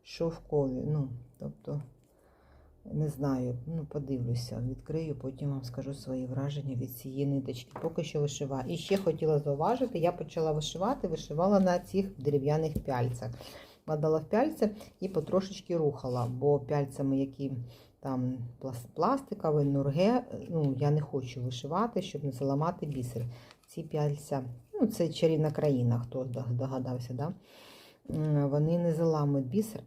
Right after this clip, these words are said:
але так довго вишиваються. І оце почала, вишивала, вишивала, потім думаю, «Та ні,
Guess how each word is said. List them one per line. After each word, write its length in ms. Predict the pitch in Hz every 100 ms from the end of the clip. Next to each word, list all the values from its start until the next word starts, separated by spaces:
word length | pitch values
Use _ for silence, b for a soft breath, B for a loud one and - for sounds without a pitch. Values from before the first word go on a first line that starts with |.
| -
але 320 | 147 151 170
так 360 | 170 156 143
довго 420 | 127 165 180 160 151
вишиваються. 760 | 147 - 156 196 226 202 -
І 160 | - 156
оце 200 | 151 170
почала, 460 | 165 151 156 151
вишивала, 520 | 147 151 - 147 147 143
вишивала, 460 | 143 - 190 233
потім 260 | 214 175 165
думаю, 240 | 151 160
«Та 100 | 262
ні, 300 | 240 151 -